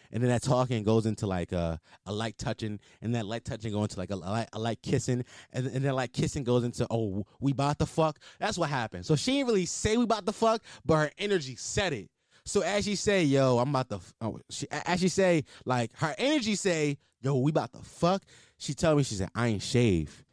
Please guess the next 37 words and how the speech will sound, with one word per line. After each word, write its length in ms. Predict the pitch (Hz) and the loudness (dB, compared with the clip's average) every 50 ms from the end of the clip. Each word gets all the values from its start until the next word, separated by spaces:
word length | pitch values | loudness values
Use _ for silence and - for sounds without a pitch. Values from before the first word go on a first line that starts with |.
| _ _ _ _ | _ _ _ _
which 340 | - 156 170 180 - - - - | 2 4 4 4 2 -4 -6 -2
to 120 | - 202 | 0 2
me 200 | 190 214 240 247 | 4 4 4 4
was, 420 | 208 175 160 151 147 139 127 - - _ | 6 6 6 6 4 2 0 -2 -6 _
"Oh, 140 | - 139 139 | 0 4 6
we 100 | 131 139 | 6 6
about 220 | 143 135 120 113 | 6 4 2 0
to 40 | - | -2
fuck." 320 | - - - 143 117 98 - _ _ _ _ _ _ _ - _ - | -2 0 2 2 2 2 -2 _ _ _ _ _ _ _ -20 _ -10
I 60 | - | -8
was 100 | 123 123 | -6 -4
like, 100 | 123 107 | -4 -4
"Don't 160 | - 143 180 | -4 -4 -4
worry 140 | 214 214 208 | -2 -4 -4
about 200 | 196 175 180 - - | -4 -4 -4 -6 -8
that. 100 | - - | -12 -12
That's 180 | - 180 - | -12 -14 -14
cool. 240 | - - - - - | -12 -10 -8 -6 -6
Don't 160 | - - 82 | -4 -4 -4
worry 160 | 85 - 69 | -4 -4 -6
about 240 | - 165 127 95 - | -6 -6 -6 -6 -6
that. 160 | - 73 78 73 - | -8 -10 -12 -8 -6
I'm 120 | 113 143 | -4 -4
a 60 | 151 | -4
grown-ass 460 | 120 104 101 104 104 104 101 98 98 | -2 0 0 2 2 0 -2 -4 -4
man," 260 | 120 139 135 113 87 82 - - - - _ - | -2 -2 -2 -2 -4 -6 -10 -16 -20 -14 _ 0
which 180 | 170 185 - | 0 0 2
it 160 | 202 202 190 | 2 2 4
was 180 | 214 262 339 - | 2 2 0 0
fine. 460 | - - 247 269 254 156 101 87 90 76 | 0 0 0 0 0 0 -2 -4 -6 -6
Like, 180 | - 110 110 - | -6 -6 -4 -6
it 100 | 82 - | -6 -6
ain't 160 | 165 208 220 | -4 -2 -2
really 160 | 196 175 147 | -2 -2 -4
matter 280 | 127 135 165 214 247 240 | -4 -2 -2 -2 -4 -4
to 80 | 151 120 | -4 -4
me. 260 | 113 101 87 87 | -4 -6 -8 -10